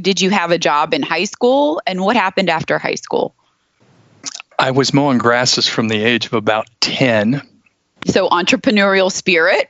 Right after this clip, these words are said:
Speaker 1: right then?
Speaker 2: Well, no, that's because my parents said, "You will go mow grasses.
Speaker 1: <laughs>
Speaker 2: If you want stuff, you have to do that," uh, because they didn't, they didn't have money to, uh, to give for me to,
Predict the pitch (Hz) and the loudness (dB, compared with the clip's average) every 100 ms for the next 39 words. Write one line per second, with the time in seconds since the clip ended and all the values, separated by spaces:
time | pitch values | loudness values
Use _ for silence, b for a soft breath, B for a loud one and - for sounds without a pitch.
0 | - 175 226 214 185 190 240 370 _ _ | 0 0 2 0 -2 0 -2 -4 _ _
1 | _ _ 185 190 202 160 139 131 190 135 | _ _ 0 2 4 2 2 2 0 0
2 | 156 - 143 127 131 131 117 - 190 220 | 0 0 0 0 2 0 0 -2 0 2
3 | 120 113 - - - 131 120 135 127 123 | 2 0 -2 0 0 0 2 0 0 2
4 | 127 123 123 120 107 151 165 165 170 - | 2 2 2 2 2 2 2 2 2 2
5 | - - - - - 120 123 170 170 131 | 0 0 0 0 0 -2 2 2 2 0
6 | - 110 107 135 127 127 127 120 120 110 | 2 2 2 2 2 2 0 -2 -6 -2
7 | 151 160 123 104 113 - B B B 175 | 0 2 2 2 -2 -6 B B B -4
8 | 110 120 135 139 185 190 143 131 B B | 0 0 0 2 2 2 0 -2 B B
9 | - 156 208 175 127 156 175 180 147 131 | -4 0 2 2 0 0 0 -2 -2 0
10 | 117 113 110 - - 123 113 107 104 107 | 2 0 -2 -4 0 2 2 2 2 0
11 | - 127 120 113 123 117 110 107 | 0 2 0 2 2 4 2 0